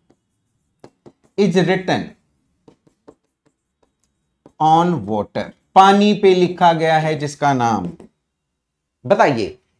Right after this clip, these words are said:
Exactly, it was John Keats। तो ये बच्चों जॉन कीट्स की हैं, जबकि अगर शैली की हम देखें तो "Nothing of him that doth fade, but sea change", और ये कहां से? टेम्पेस्ट से लिया गया। बड़ा अच्छा क्वेश्चन है, ऐसे क्वेश्चंस आपके आसानी से बन सकते हैं।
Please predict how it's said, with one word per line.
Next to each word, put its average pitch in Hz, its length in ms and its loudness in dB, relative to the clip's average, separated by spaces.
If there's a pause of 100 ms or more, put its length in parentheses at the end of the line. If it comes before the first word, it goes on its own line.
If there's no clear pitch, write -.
Exactly, 147 920 0
it 143 100 -4
was 185 80 6
John 160 400 2
Keats। 135 420 -4 (340)
तो 175 60 0
ये 170 180 6
बच्चों 202 300 0
जॉन 185 360 0
कीट्स 208 240 -4
की 208 160 -2
हैं, 202 220 0
जबकि 170 340 0
अगर 190 160 0
शैली 190 420 0
की 220 120 -4
हम 180 180 -4
देखें 170 240 -4
तो 202 80 -2
"Nothing 160 380 -4
of 175 180 0 (100)
him 175 80 -6
that 160 220 -4
doth 151 240 0 (180)
fade, 160 320 -4 (540)
but 175 120 6 (380)
sea 165 300 -6
change", 156 440 -4
और 165 120 2
ये 175 60 0
कहां 143 300 -6
से? 196 140 -4
टेम्पेस्ट 143 540 -4
से 139 80 -6
लिया 117 120 0
गया। 107 120 -4
बड़ा 175 200 -2
अच्छा 170 220 -4
क्वेश्चन 127 340 -8
है, 104 200 -16 (260)
ऐसे 262 240 0
क्वेश्चंस 185 380 -4
आपके 156 240 0
आसानी 120 360 -2
से 262 120 -2
बन 123 320 -4
सकते 101 320 -10
हैं। 82 200 -18